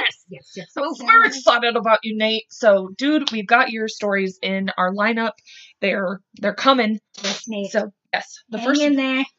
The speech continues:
Speaker 1: Hang in there. So, yeah. Um, and, um, so we're gonna be also working on Patreon episodes. So if you're not a donator yet, make sure you do that because we're gonna have special little goodies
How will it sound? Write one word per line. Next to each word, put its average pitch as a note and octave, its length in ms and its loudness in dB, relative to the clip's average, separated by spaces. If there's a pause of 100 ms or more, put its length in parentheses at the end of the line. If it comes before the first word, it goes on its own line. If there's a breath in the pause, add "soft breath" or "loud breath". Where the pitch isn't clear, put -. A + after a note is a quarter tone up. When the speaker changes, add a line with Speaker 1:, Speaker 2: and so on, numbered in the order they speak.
(120)
Speaker 1:
Hang E4 220 -2
in F4+ 120 -4
there. E4+ 260 0
So, A#3 220 0
yeah. A3 260 2 (160)
Um, A#3 340 0
and, A3+ 260 -2 (200)
um, G#3 260 2
so A3 420 -2
we're A3+ 120 -2
gonna B3+ 140 0
be A#3 120 -4
also A3 320 2
working B3 400 -4
on A#3 300 0
Patreon C#4 760 -2
episodes. A3 760 -6
So G#3 180 -6
if G#3+ 160 -10
you're A3+ 100 -8
not A#3 280 -6
a B3 80 -6
donator A#3+ 920 -6
yet, G#3 480 -8 (600 loud breath)
make C4+ 160 -8
sure D4 100 -2
you D4 80 2
do C#4 140 0
that A#3 160 0
because G3+ 240 -8
we're A#3+ 140 -6
gonna C#4+ 100 -6
have C#4+ 120 -6
special C#4 460 -4
little C4+ 220 0
goodies C#4 340 0